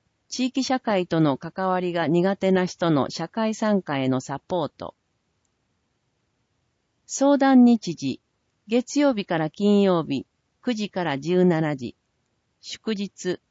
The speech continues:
年末年始を除きます。相談場所、同センター内の個室。費用、無料。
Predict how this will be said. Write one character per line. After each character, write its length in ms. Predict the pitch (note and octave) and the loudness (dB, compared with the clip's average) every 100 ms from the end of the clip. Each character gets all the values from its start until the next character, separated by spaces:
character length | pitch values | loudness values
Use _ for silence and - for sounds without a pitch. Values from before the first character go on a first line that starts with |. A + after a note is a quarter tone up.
| _ | _
年 380 | F#3 G3 G3+ G3 | 2 4 4 2
末 120 | - | 0
年 200 | G3 F#3 | 2 4
始 220 | E3+ - C3+ | 2 -2 0
を 80 | |
除 320 | B2+ C#3 D#3 - | 2 0 -4 -4
き 100 | D3+ | -2
ま 160 | D3 | -2
す。 240 | D3+ - _ _ _ _ _ _ _ _ _ _ _ _ - | -6 -14 _ _ _ _ _ _ _ _ _ _ _ _ -10
相 280 | - C4+ C4+ | -2 0 2
談 280 | C4 A#3+ | 4 4
場 120 | A3 G#3+ | 4 -2
所、 340 | - G3 - _ _ - | -2 -2 -2 _ _ -2
同 240 | C4 B3 | 2 2
セ 180 | - G#3 | 2 2
ン 80 | G#3 | 2
タ 220 | - G#3 | 2 2
ー 20 | |
内 260 | F#3+ E3 D3+ | 4 4 2
の 200 | C3+ A#2+ | 2 0
個 160 | - | -6
室。 460 | D3 - - D#3+ - _ _ _ _ _ _ _ | -8 -10 -12 -10 -12 _ _ _ _ _ _ _
費 200 | A#3+ B3+ | -4 0
用、 280 | F#3 A2+ - _ _ - | 0 -2 -6 _ _ -2
無 180 | C#3+ | -2
料。 380 | D#3 E3+ D#3+ C#3+ | 0 -2 -4 -8